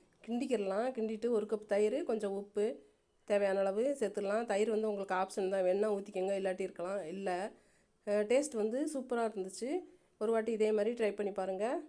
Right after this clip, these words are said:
பிடிச்சிருந்தா லைக் பண்ணுங்க, ஷேர் பண்ணுங்க, சப்ஸ்கிரைப் பண்ணுங்க. பாருங்க எவ்வளோ அழகா இருக்குன்ட்டு. நம்ம எதுக்கு அடிக்கடி கிண்டுறோம்னா கட்டி வராது, அடிக்கடி பாத்திரத்துல பிடிக்காது, அதனால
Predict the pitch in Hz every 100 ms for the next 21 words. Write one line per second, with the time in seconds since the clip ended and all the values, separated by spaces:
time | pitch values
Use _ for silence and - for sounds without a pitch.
0 | - _ _ _ _ _ _ 233 220 208
1 | 208 202 190 190 208 208 240 226 196 202
2 | 214 233 302 294 - 214 214 208 202 208
3 | 269 311 - _ _ _ _ _ _ _
4 | _ _ _ _ - 156 82 127 175 175
5 | 175 185 175 - 151 151 160 - - 202
6 | 196 254 277 - 208 233 202 208 208 208
7 | 196 202 190 214 320 349 - _ - 170
8 | 175 254 202 190 196 233 196 214 214 226
9 | 208 214 214 185 208 233 247 277 220 175
10 | 196 226 196 196 190 185 247